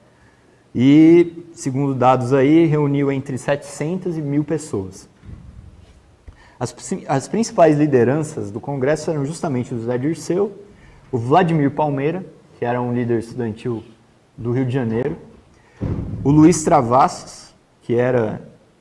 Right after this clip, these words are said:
é, o presidente da uni na época, e o Jean-Marc von der Weyde, que é também um líder estudantil lá do Rio de Janeiro.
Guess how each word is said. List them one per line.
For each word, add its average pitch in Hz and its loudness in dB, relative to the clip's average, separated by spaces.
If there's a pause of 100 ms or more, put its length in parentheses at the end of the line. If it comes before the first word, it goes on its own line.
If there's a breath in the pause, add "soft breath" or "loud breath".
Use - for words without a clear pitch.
(600)
é, 107 -2
o 101 -8
presidente 123 -2
da 131 0
uni 131 -2
na 113 -6
época, - -14 (1300 soft breath)
e 151 0
o 151 2
Jean-Marc 147 0
von 127 -4 (220)
der 127 -4 (120)
Weyde, 110 -4 (200)
que - -10
é 113 -4
também 120 -8 (200)
um 113 -10 (260)
líder 117 -4
estudantil 120 -6
lá 120 -4
do 120 -6
Rio 123 -4
de 117 -8
Janeiro. 127 -10